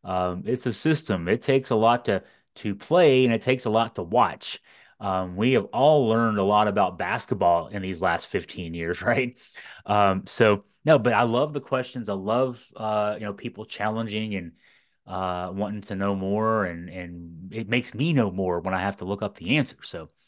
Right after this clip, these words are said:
uh, please, uh, if you, uh, want me to address something in a future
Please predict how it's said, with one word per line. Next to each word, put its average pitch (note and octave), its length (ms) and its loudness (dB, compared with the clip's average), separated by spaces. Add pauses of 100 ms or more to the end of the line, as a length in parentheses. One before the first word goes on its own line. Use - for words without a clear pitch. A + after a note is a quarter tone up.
(460)
uh, - 100 -10
please, - 800 0 (120)
uh, G2 320 -10
if - 240 -16
you, G2 360 -6
uh, G2 100 -10
want G#2 240 -8
me A2 160 -8
to - 160 -8
address G#2 280 -2
something A2+ 340 -6
in G2+ 100 -4
a F#2 80 -4
future F#2 560 -8